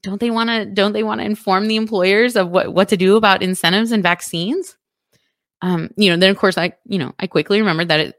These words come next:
it was overly published and publicized to, I don't know, every news outlet. So yeah, of course the E E O C got the letter, right? But literally months passed and I kept thinking,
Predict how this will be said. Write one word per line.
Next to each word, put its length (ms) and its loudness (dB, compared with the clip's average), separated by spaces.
it 60 -4
was 180 -4
overly 340 0
published 500 -2
and 140 -2
publicized 600 -2
to, 220 -6
I 100 -4
don't 120 0
know, 200 0
every 440 0
news 260 -2
outlet. 400 -8
So 140 -2
yeah, 220 0
of 80 -2
course 400 -4
the 140 -6
E 120 2
E 20 4
O 40 4
C 200 -2
got 160 -2
the 100 -2
letter, 260 0
right? 300 0
But 200 2
literally 760 2
months 380 2
passed 440 -6
and 120 -4
I 60 -4
kept 260 -8
thinking, 520 -6